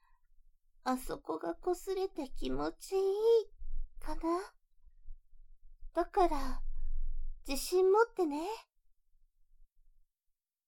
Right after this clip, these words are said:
私の胸も大きくて気持ちいいって？でしょ？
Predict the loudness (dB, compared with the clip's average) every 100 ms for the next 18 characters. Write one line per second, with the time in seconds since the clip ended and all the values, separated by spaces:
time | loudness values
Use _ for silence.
0 | _ _ _ _ _ -10 -6 -2 -2 -2
1 | 0 2 2 2 2 2 2 0 -4 _
2 | -4 -4 -4 -16 -14 -10 -8 -8 -4 -4
3 | -4 -8 0 2 2 0 -10 -6 -6 -8
4 | -16 _ _ _ _ _ _ _ _ -20
5 | -20 -20 -20 _ _ _ _ -8 -6 -4
6 | 2 4